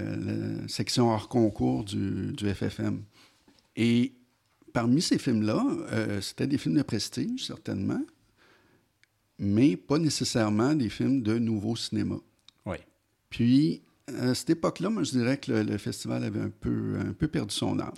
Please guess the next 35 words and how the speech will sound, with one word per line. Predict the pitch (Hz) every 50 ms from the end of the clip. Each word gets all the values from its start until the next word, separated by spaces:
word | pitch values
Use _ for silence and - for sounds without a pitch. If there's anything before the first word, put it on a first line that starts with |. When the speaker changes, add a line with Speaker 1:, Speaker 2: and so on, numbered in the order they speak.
| - _ -
Speaker 2:
Je | 98 101
me | 104 107
souviens | 104 - - 123 113 120 143 151
d'une | 135 101 95 90
conférence | - 107 113 110 113 113 107 110 117 110 101
de | 110
presse | 104 - - 95 92 92 101 123 135 120 - - - _ _ _ _ _ _ _ _ _ _ _ _ - 180
où | 120 98
ton | - - 90 90
collègue, | - - 110 104 95 92 92 95 101 101 98 92 104 101 104 104 - _ _ _ _ _ -
Martin | - - - - 117 110
Bilodeau, | 101 101 95 90 85 82 90 92 127 - _ _ _ _ _ _ _ _ _ _ _ _ _ _ _ _ _ _ _ -
avait | 95 92 95 95
posé | - - 113 107 110 120
une | 127 120
question. | - - 95 90 - - - - 104 104 127 -
C'était | - - 113
à | 117
l'époque | 123 123 123 196 208 - - -
où, | 98 95 92
euh, | 92 92 90 90 90 92 92 101 101 104 101 101
dans | 104 101
les | 101 104
conférences | - - 101 - - 107 107 101
de | 101 92
presse, | - - 123 120 -
on | 110 87
pouvait | - - 98 90
encore | 87 - 110 110 107 -
poser | 101 92 87 92 98
des | 95 95
questions. | - - - - - - - - 104 - - - - -
Speaker 1:
Mm-hmm. | 131 131 127 117 135 139 139 120 - - - - - - - - -
Speaker 2:
<laughs> | - - - - - - - -
Euh, | 107 104 104 104 104 104 104 104 107